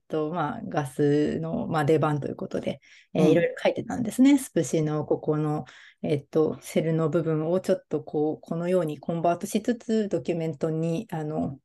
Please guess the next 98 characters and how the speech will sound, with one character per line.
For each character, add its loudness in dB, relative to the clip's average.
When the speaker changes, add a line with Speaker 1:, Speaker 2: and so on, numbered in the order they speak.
Speaker 1:
移 0
す -8
み -4
た -6
い -6
な、 0
Speaker 2:
う 6
ん。 6
Speaker 1:
な -
ん -
か -4
そ -12
ん -20
な 6
よ 8
う 6
な 4
こ -2
と 0
を 2
い 2
ろ 6
い 6
ろ 2
書 4
い 2
た -2
り -4
し -14
て 0
て、 -2
で、 4
Speaker 2:
う 6
ん。 0
Speaker 1:
結 -6
構、 6
え 4
っ -6
と、 0
ま 2
あ、 0
使 -2
い -2
捨 -18
て 0
み -6
た -2
い -2
な -8
感 -4
じ 0
の -6
と -2
こ -4
ろ 10
も 6
あ 0
る -2
ん -4
で、 -2
割 0
と 2
な 8
ん 6
か 2
そ -8
の、 -4
ず -2
っ -2
と 0
使 -2
っ 2
て 2
い 4
く、 6
メ 6
ン 6
テ 4
し -6
て 2
い 0
く 2
も 6
の 6
と -2
い -4
う -4
よ -2
り -6
か -2
は、 4
一 -2
時 2
的 0
な 2
も -2
の 0
み 0